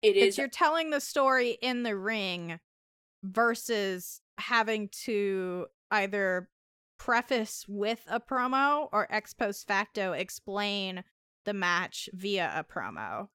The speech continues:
Speaker 1: Correct. Correct. So in
Speaker 2: You're letting
Speaker 1: twenty fifteen,
Speaker 2: the, the storyline of the match speak for itself.
Speaker 1: Yeah, so in twenty fifteen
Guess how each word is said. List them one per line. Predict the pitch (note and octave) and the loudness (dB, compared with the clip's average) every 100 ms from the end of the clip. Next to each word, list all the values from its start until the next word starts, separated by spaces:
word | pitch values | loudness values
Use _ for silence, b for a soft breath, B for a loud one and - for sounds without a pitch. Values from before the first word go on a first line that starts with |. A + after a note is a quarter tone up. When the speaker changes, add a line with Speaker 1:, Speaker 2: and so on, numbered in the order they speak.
| _ _ - | _ _ -20
Speaker 1:
Correct. | - F#3+ D3+ - - - _ _ _ | -4 -2 -2 -8 -14 -20 _ _ _
Correct. | - F#3 - - _ _ _ | -6 -6 -6 -12 _ _ _
So | - G#3 F#3+ - _ _ _ _ _ _ _ A3 | 0 2 2 -2 _ _ _ _ _ _ _ 0
in | A3 A3+ B3+ | 0 0 0
Speaker 2:
You're | - | 2
letting | A3+ A#3+ B3 A#3 | 4 4 4 2
Speaker 1:
twenty | |
fifteen, | |
Speaker 2:
the, | B3 A#3 G#3+ G#3 _ | 4 4 2 -2 _
the | A#3+ A3 G3+ | -2 0 0
storyline | G3 - C4 B3 A3+ G#3 | -2 -2 0 2 0 0
of | F#3+ | -2
the | F#3+ | -2
match | E3+ C#3 - - | -2 -2 -6 -12
speak | - E3+ - | -10 -12 -10
for | A2 | -10
itself. | - - B2 - - _ _ | -10 -10 -8 -10 -14 _ _
Speaker 1:
Yeah, | - - | -8 -6
so | G#3+ | -4
in | G#3+ A3+ | 0 0
twenty | A3+ A#3 | 2 0
fifteen | A#3 A#3+ - C4 G#3 F3 E3 | 0 -4 -4 -4 -2 -4 -8